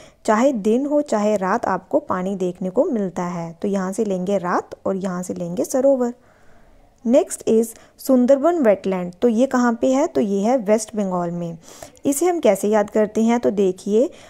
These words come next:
हमें क्या करना है, हम इसको ऐसे एसोसिएट कर सकते हैं कि सुंदर बनने के लिए हमें अपनी best, best to best परफॉर्मेंस देनी पड़ती है। अब सुंदर कैसे बन सकते हैं?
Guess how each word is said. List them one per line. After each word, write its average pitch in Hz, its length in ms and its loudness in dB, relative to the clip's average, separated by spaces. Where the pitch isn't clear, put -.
हमें 247 260 4
क्या 339 180 4
करना 202 440 0
है, 202 240 -2
हम 247 460 0
इसको 233 260 0
ऐसे 208 300 2
एसोसिएट 202 440 -2
कर 190 100 0
सकते 190 360 -6
हैं 190 320 -2
कि 339 120 6
सुंदर 233 600 4
बनने 208 400 0
के 202 160 -2
लिए 185 340 0
हमें 220 320 0
अपनी 240 300 -2
best, 220 280 2
best 214 420 0
to 320 120 2
best - 280 2
परफॉर्मेंस 190 640 -2
देनी 196 260 0
पड़ती 185 380 -2
है। 170 260 -6
अब 247 100 2
सुंदर 240 400 4
कैसे 269 260 4
बन 262 160 4
सकते 262 300 -2
हैं? 262 260 0